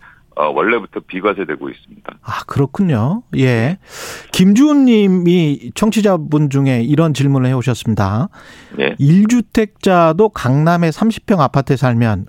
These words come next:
Speaker 2: 강남 삼십
Speaker 1: 예,
Speaker 2: 평
Speaker 1: 예.
Speaker 2: 아파트가 이제 특정하게 <laughs> 어떤 아파트인지 말씀을 해주시면 좋은데,
Speaker 1: 예.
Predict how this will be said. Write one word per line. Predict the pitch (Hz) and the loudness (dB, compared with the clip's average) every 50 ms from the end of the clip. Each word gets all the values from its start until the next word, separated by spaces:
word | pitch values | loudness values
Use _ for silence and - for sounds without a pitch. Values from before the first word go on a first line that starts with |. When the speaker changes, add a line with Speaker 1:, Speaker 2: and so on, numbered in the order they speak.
| - | -10
Speaker 2:
강남 | - - 131 139 156 180 175 | -6 -2 0 0 2 0 2
삼십 | 160 190 196 - - | 2 2 0 2 0
Speaker 1:
예, | - | 0
Speaker 2:
평 | 220 196 | 2 2
Speaker 1:
예. | 147 | 2
Speaker 2:
아파트가 | 127 - 156 - - 170 185 165 | 0 0 -2 -2 -2 0 0 0
이제 | 143 127 147 147 | 0 0 0 -2
특정하게 | - - - - - - - - - - - - - 208 - - - 254 - | -2 -4 -10 -8 -6 -6 -6 -4 -2 -4 -2 0 0 0 0 -2 -4 -6 -6
<laughs> | - - - 165 | -6 -6 -4 0
어떤 | 151 156 151 - 226 226 | 0 0 2 2 2 2
아파트인지 | 226 196 180 - 196 185 170 202 202 180 170 170 | 2 2 2 2 0 0 2 2 2 2 2 4
말씀을 | 143 135 147 170 - 208 190 175 | 4 4 2 2 2 2 2 2
해주시면 | 180 208 240 233 175 208 220 196 - | 2 2 0 0 2 2 2 2 2
좋은데, | - 147 143 135 139 143 165 165 147 113 95 85 - - - - - | 2 0 2 2 2 2 0 0 0 -2 -2 -4 -6 -12 -12 -6 -2
Speaker 1:
예. | 82 82 78 71 | 0 0 0 -2